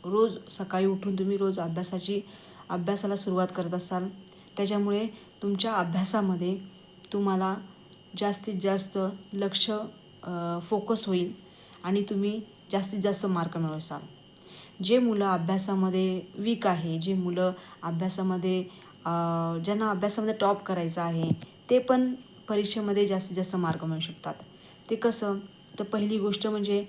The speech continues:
तुम्ही तुमच्या डोक्यातले जे मनातले विचार आहेत निगेटिव्ह, ते काढून टाका. तुमच्या मनाला नेहमी पॉझिटिव्ह थॉट द्या की "मी हे करू शकतो, मी हे करून दाखवणार आणि मला हे करायचं आहे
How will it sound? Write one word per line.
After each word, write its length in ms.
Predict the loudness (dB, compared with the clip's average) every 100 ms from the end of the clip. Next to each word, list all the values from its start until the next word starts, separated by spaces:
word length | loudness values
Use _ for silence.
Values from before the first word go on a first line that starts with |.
| -8 -20 -6
तुम्ही 300 | 0 2 2
तुमच्या 240 | 2 0 0
डोक्यातले 460 | 0 2 0 0
जे 140 | 0 2
मनातले 480 | 2 2 2 2 0
विचार 300 | 0 0 2
आहेत 180 | 0 0
निगेटिव्ह, 500 | -2 0 0 -2 -4 -4
ते 60 | -4
काढून 320 | -2 -2 -2
टाका. 260 | -4 -6 -10 -14 -20 -20 -20 -20 -20 -20 -20 -20 -20 -10 -2
तुमच्या 300 | 0 0 2
मनाला 520 | 2 2 4 4 2 0 -10 -2
नेहमी 320 | 2 4 4
पॉझिटिव्ह 500 | 6 4 4 2 0
थॉट 120 | 0 0
द्या 260 | -2 -4 -8 -14 -20 -12
की 80 | -4
"मी 140 | -2 0
हे 120 | 0
करू 260 | 2 2
शकतो, 400 | 4 2 -2 -2
मी 160 | 0 2
हे 80 | 2
करून 320 | 0 0 2
दाखवणार 480 | 2 0 0 2 2
आणि 160 | 2
मला 220 | 2 2 2
हे 80 |
करायचं 480 | 0 0 0 0 0
आहे 140 | -4